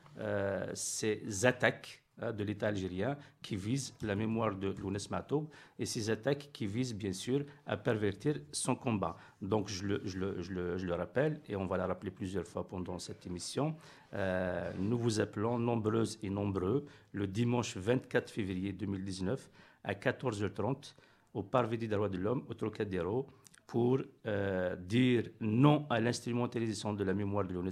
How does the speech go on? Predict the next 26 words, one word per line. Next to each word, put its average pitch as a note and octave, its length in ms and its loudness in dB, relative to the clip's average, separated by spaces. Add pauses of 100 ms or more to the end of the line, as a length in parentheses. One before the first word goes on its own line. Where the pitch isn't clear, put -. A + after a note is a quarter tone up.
Matoub F2 400 -4
par F#2 100 2
l'État F#2+ 380 -4
algérien F#2+ 560 2 (320)
et F#2+ 80 -2
ses A2 140 -4
supplétifs A2 680 -2 (300)
et A2+ 120 2
non C3 360 4
à A2 80 0
la G#2 120 2
perversion A#2+ 720 4 (380)
de G#2+ 180 -4
son A2+ 200 2
combat. F#2+ 460 -2 (1040)
Voilà. G#2 260 4 (200)
Euh, C3+ 320 6
Famille, D#3+ 260 4
là, B2+ 160 4
il A#2+ 60 2
y D#3 120 -2
a, - 20 4
euh, A#2 840 0 (200)
euh, G#2 280 -2 (460)
Rafik A2 300 -2
Guednier. A#2 340 4